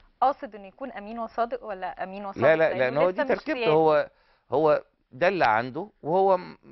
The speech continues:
Speaker 2: مش، ما عندوش اللعب السياسي.
Speaker 1: مم.
Speaker 2: بينما ال-، الحرية والعدالة بقول لك متمرس في السياسة،
Speaker 1: مم.
Speaker 2: وعارف إيه اللي بيزعل الناس وإيه ال-، التاني عنده، وعنده هذه القناعة،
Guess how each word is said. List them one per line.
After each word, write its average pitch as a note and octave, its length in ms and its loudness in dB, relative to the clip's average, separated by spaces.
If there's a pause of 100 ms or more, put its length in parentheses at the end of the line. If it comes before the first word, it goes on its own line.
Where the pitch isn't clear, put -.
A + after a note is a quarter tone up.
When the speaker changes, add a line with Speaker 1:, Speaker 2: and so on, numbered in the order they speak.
(180)
Speaker 2:
مش، D#3 420 -8
ما C#3+ 100 0
عندوش D#3 360 -2
اللعب D3+ 320 0
السياسي. - 500 -10 (120)
Speaker 1:
مم. G#3+ 160 -18
Speaker 2:
بينما C3 380 0
ال-، A#2+ 220 -4 (460)
الحرية B2 320 0
والعدالة A#2+ 460 0
بقول C3+ 200 -4
لك - 140 -10
متمرس E3+ 520 -2
في - 60 -18
السياسة، - 400 -18 (120)
Speaker 1:
مم. G#3+ 60 -20 (240)
Speaker 2:
وعارف D3 420 -2
إيه F#2+ 120 -4
اللي C#3 140 -6
بيزعل A2+ 400 0
الناس G2+ 460 -14
وإيه G2 140 -8
ال-، G2 640 -12 (560)
التاني F#3+ 540 -4
عنده، D#3+ 580 -4 (320)
وعنده F3+ 440 0
هذه A3 240 -2
القناعة، C3 540 -4